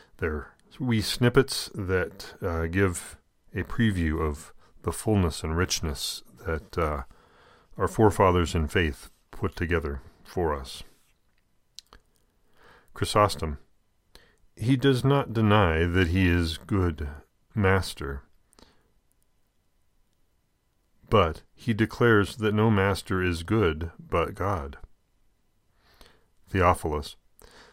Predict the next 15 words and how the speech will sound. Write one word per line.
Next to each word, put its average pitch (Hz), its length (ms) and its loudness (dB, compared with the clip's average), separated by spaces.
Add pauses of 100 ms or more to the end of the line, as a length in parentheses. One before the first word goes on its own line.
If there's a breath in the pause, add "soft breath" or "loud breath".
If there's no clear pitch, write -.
(100)
therefore 95 480 4
the 104 120 6
Lord 107 300 6
intended 98 560 2
by 95 200 6
these 90 240 0
words 107 340 0
to 107 160 -4
raise 110 540 0
the 95 120 -2
mind 98 540 0
of 87 120 -4
the 90 100 0
young 92 260 4
man, 90 320 2